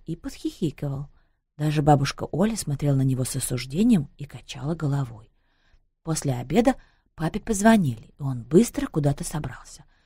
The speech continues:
Таня слышала, как в коридоре бабушка укорила его. «Совсем спятил Женя. Ну что там такого случилось? Пожар? Не может себя подождать. Ты же дочку не видел неделю».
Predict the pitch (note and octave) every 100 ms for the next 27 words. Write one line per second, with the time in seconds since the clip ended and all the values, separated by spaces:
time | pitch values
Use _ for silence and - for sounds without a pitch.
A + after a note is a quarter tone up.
0 | _ _ - E3+ D#3 - F3+ - F3+ E3
1 | - - D#3+ C#3 F3 A#3 D3 C3+ - -
2 | F3+ - G#3+ B2 A2 A2+ A2+ A#2+ - _
3 | _ _ _ _ - C3 - C#3 C3 -
4 | - C3 - C3 C#3 B2 C3+ - _ _
5 | _ _ D3 D3 - - D3 D3 C3 C#3+
6 | - C#3+ C3+ - D#3 - - - - D3
7 | D3 F3+ F#3 - _ _ _ _ - B2+
8 | C#3 C#3 A#2+ C3+ C3 C#3+ C#3+ C3+ - -
9 | - _ _ _ C#3 E3+ G#3 - - C#3+
10 | C#3 C#3 C3 D3 C#3 A#2 D3